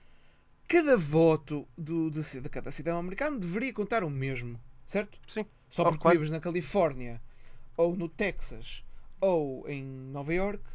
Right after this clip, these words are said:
Speaker 1: não significa que o teu voto deva valer menos do que o voto de uma pessoa no Wyoming. Acho eu. Ahm, mas, e depois, claro, claro está que a política é só feita para o Ohio, e para o Wisconsin, para a Pensilvânia e para a Flórida.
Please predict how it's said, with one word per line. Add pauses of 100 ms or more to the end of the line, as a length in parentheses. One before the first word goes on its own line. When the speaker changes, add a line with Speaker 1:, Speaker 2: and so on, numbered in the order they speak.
(340)
Speaker 1:
não
significa
que
o
teu
voto
deva
valer
menos
do
que
o
voto
de
uma
pessoa
no
Wyoming. (800)
Acho
eu. (840)
Ahm, (560)
mas,
e
depois,
claro,
claro
está
que
a
política
é
só
feita
para
o
Ohio, (480)
e
para
o
Wisconsin, (120)
para
a
Pensilvânia
e
para
a
Flórida.